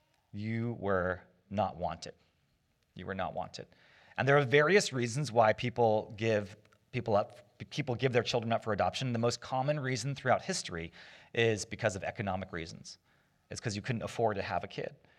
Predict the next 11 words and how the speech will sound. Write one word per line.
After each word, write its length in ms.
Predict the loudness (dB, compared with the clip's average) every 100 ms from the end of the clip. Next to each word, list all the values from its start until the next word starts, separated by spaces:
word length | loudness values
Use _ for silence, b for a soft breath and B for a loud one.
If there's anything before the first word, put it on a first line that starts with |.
| b b b b
And 80 | -4
then 80 | -2
there's 120 | 6
also 320 | 8 8 4
reasons 480 | 0 0 -2 -2 0
about 280 | 4 4 4
future 240 | -6 -6
plans, 480 | -4 -4 -4 -8 -18 _ _ _ _ _
because 240 | -6 -4 -2
children 500 | 0 0 0 -2 0
are 460 | 2 6 6 4